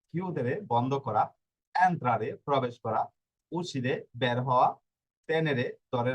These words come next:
রাখা, লাসারে পরিত্যাগ করা, রিমানেরে থেকে যাওয়া,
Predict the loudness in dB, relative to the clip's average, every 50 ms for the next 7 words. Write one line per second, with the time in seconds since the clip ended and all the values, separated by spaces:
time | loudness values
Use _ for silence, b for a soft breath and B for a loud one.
0 | 2 0 0 0 0 0 0 -2 -6 _ _ _ _ _ _ _ 4 4 4 4
1 | 2 -2 -2 -2 -2 -2 -4 -4 -4 -2 -2 -2 -2 -2 -4 -6 -4 -4 -4 -2
2 | -2 -2 -4 -8 _ _ _ _ _ _ _ -8 -4 -2 2 2 2 2 2 2
3 | 0 0 -2 -4 _ -6 -6 -4 -4 -4 -4 0 2 2 2